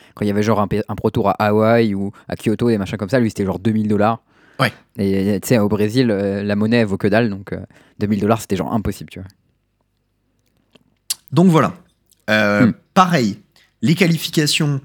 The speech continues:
Speaker 2: au Regional Championship ne viennent pas avec un billet non plus. Il faut se démerder pour y aller.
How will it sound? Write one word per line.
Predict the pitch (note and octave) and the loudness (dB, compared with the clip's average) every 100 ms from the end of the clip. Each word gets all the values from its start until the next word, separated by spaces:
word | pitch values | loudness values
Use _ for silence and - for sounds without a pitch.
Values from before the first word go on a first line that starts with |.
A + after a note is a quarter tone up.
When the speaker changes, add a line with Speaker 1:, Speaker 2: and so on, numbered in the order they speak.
| - _ _ _ - | -12 _ _ _ 0
Speaker 2:
au | D#3 | 4
Regional | D3+ C#3 B2+ | 4 4 2
Championship | A2 B2+ A2+ G#2+ - G3 | 2 0 -2 0 0 0
ne | B2 | -2
viennent | A#2 G#2 | -2 0
pas | E3+ | 0
avec | C#3+ C3+ | 0 -2
un | A2+ | -4
billet | G#2+ B2+ C#3+ | -2 0 0
non | C#3 | 0
plus. | C3 G2 - - | -2 -6 -8 -10
Il | F#3+ | -4
faut | B2+ | -4
se | A2 | 0
démerder | A#2 A2 A2 B2 | 0 2 2 0
pour | A2 | 0
y | G2+ | 0
aller. | D#2+ | -2